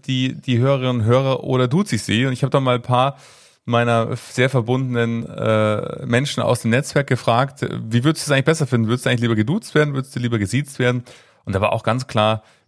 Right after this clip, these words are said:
die Meinung, das war auch mein Gefühl, nee, nee, also am liebsten du.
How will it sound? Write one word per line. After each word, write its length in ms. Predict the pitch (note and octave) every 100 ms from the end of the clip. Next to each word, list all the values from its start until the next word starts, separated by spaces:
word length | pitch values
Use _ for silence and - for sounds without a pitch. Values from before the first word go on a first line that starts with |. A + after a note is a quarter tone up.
| _
die 80 | G#2+
Meinung, 380 | G2 G#2 B2+ A#2
das 140 | A2+
war 60 | B2
auch 120 | A#2+
mein 140 | A2+
Gefühl, 560 | G2+ - - D3 D3 D3 _ _ _
nee, 160 | G2+ A2+
nee, 220 | G#2 F2 - -
also 240 | G#2+ A2
am 120 | G#2+
liebsten 540 | G2+ B2 - A#2 A2+ G#2+ -
du. 200 | E3+